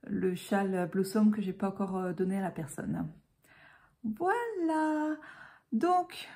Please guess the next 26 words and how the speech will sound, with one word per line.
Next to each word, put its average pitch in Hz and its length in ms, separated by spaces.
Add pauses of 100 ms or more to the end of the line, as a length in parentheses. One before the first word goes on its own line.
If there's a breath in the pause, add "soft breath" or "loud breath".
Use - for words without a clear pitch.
(120 loud breath)
bah, 208 280
si - 320
vous 240 180
voulez, 208 540
ah 214 80
bah, 170 240 (100)
je 208 160
voulais 196 140
aussi 196 180
vous 208 160
remercier. 196 680
Bon, 185 200 (480)
alors 160 240
on 170 80
a, - 100
j'ai 185 140
perdu 196 280
quelques 185 380
abonnés, 160 480
c'est 208 140
pas 202 120
très 143 180
grave, 170 440
hein, 180 300
euh, - 100
de - 60